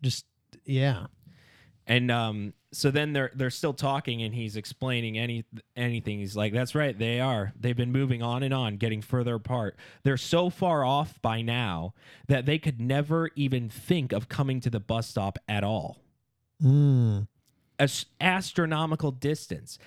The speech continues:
Speaker 2: There's a bit of rising ground near where I live, and a chap has a telescope. You can see the lights of the uninhabited houses where the old ones lived millions of miles away, millions of miles from us and from another.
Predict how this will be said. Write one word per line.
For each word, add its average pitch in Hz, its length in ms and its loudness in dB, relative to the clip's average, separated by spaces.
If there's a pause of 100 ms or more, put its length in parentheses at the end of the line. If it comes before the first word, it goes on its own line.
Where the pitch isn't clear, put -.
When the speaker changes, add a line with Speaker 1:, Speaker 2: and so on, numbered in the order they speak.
(120)
Speaker 2:
There's 208 240 4
a 233 40 2
bit 185 200 2
of 156 140 0
rising 143 380 0
ground 123 360 0
near 123 160 2
where 113 200 0
I 110 160 0
live, 147 360 2
and 135 100 -2
a 127 60 -2
chap 202 380 -2
has 185 160 2
a 170 60 0
telescope. 160 680 -4 (420)
You 175 180 2
can 220 180 0
see 214 220 -4
the 185 120 0
lights 143 380 -2
of 151 80 0
the 131 200 -4
uninhabited 147 720 0
houses 123 720 -2
where 135 140 2
the 131 120 0
old 156 260 -2
ones 127 340 -2
lived 120 400 0 (220)
millions 175 600 2
of 143 240 0
miles 127 580 0
away, 107 580 0 (320)
millions 185 480 2
of 156 140 0
miles 151 400 2
from 139 240 -2
us 127 300 -2 (180)
and 123 160 -2
from 123 220 0
another. 104 500 -2